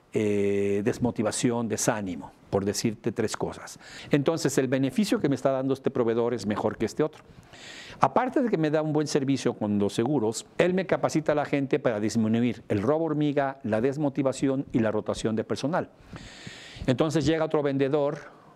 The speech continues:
Y me dice, "Tengo un seguro más barato", se va a precio, "más barato, más barato", decimos acá como hablan los árabes, "baratos, hermanos, tenemos seguros baratos, hermanos", porque sabemos que los, los, eh, orientales, los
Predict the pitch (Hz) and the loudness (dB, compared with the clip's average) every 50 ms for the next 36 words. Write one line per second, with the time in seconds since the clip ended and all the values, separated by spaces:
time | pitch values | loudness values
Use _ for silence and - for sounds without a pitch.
0 | - _ _ _ _ - 127 123 123 120 139 139 - 147 131 131 - 139 135 139 | -20 _ _ _ _ 0 2 2 4 2 2 2 2 2 0 2 0 0 0 2
1 | 135 131 135 135 139 139 - - 131 135 139 131 120 117 135 160 165 165 156 147 | 0 0 0 0 0 0 0 0 0 2 2 2 2 2 0 0 0 0 0 0
2 | 147 147 143 143 135 - 165 180 190 - - - - - - 101 110 120 - - | 2 0 -2 -4 -2 0 0 0 0 -4 -12 -16 -8 -4 0 0 0 2 2 2
3 | 147 143 127 - 151 139 139 - - - - - - - - 117 131 151 185 - | 0 0 2 2 0 0 0 -2 -8 -14 -18 -20 -12 -4 0 2 2 2 2 0
4 | 156 165 156 151 151 151 151 147 - 147 147 139 131 131 160 185 170 160 160 151 | 0 0 2 2 2 0 -2 0 0 0 2 2 2 0 0 0 0 0 0 2
5 | 147 143 143 139 - 151 151 143 127 117 - 139 135 139 120 117 113 127 127 131 | 2 0 -2 0 0 0 0 2 0 0 0 0 0 2 0 0 0 0 0 0
6 | 123 120 120 120 123 123 117 113 113 107 123 120 117 117 120 117 - - - - | 0 0 0 0 0 0 0 0 0 0 0 0 0 0 -2 -4 -4 -10 -16 -8
7 | - - 131 131 135 135 139 135 - 143 131 - 143 135 131 139 127 135 135 135 | 0 2 2 2 2 0 -2 0 0 0 0 2 0 0 0 0 0 0 0 0
8 | 143 143 139 139 135 - - 135 127 135 135 135 135 135 135 - 147 131 127 135 | 0 -2 -2 -2 -4 -2 0 0 0 0 0 0 -2 -2 0 0 0 0 0 0
9 | 131 135 131 127 139 135 131 135 131 131 131 131 139 139 - 139 123 123 127 123 | 0 0 -2 0 0 0 0 0 0 -2 -2 -2 -4 -2 0 0 0 0 0 0
10 | 131 135 139 139 139 135 - - - - - - - - - 127 120 - 127 - | 0 0 0 0 -2 -2 -4 -6 -12 -16 -18 -18 -2 0 2 2 2 2 0 2
11 | 135 131 135 143 135 - - 135 123 120 113 - - - - - - - - - | 2 2 2 0 -2 0 0 0 2 2 0 -2 -8 -14 -16 -18 -18 -6 0 0
12 | 120 113 - - - - 120 117 113 113 110 - - 117 120 123 117 117 - 135 | 2 2 2 0 0 0 2 2 2 2 0 0 0 0 2 2 0 0 0 0
13 | 135 135 123 - - 104 104 - - | 0 0 0 0 0 0 0 0 -4